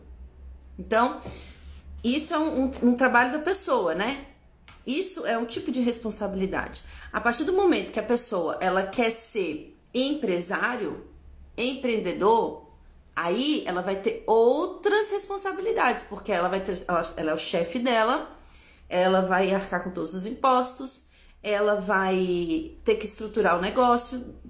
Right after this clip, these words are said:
independente de qual negócio que é, tem uma estruturação. Então, ela vai ter que se preparar pra isso e as responsabilidades são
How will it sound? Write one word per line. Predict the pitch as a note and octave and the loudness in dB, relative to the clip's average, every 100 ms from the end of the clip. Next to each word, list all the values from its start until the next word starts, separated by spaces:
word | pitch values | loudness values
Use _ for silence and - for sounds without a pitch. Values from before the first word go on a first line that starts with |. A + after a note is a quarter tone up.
| - | -4
independente | G3 G3 G#3+ G3+ A#3 | -2 0 0 0 -4
de | - | -2
qual | A3+ A3+ | 0 2
negócio | C4+ G#3+ F#3 - | 0 2 0 0
que | - | -2
é, | A3 G#3 | 0 0
tem | - - G3 | -2 -2 0
uma | F#3 | 0
estruturação. | F#3 F#3 F#3+ G3 B3+ - C#4 D4+ D#4 - - _ _ - | -4 -8 -4 -2 -2 -4 -4 -4 -10 -18 -20 _ _ -8
Então, | F#3 F3+ | -2 0
ela | F#3 | 0
vai | G3+ | 0
ter | - G#3 | 0 0
que | G#3+ | -2
se | G3 G#3+ | -8 -10
preparar | F#3+ G#3+ G#3+ C#4 A#3+ G#3 | -4 -2 0 2 2 0
pra | C4 | -2
isso | C#4+ A3+ - D4+ - - - | -2 -2 -4 -10 -16 -20 -4
e | G3+ G3 | 2 4
as | G#3 | 4
responsabilidades | A#3 A3+ B3 B3 G#3+ G3+ A3 F#3+ D#3+ E3+ G#3+ A#3 | 0 -2 -4 -2 -2 -2 -4 0 0 0 -4 -10
são | - F3 F#3+ - | -8 -6 -6 -10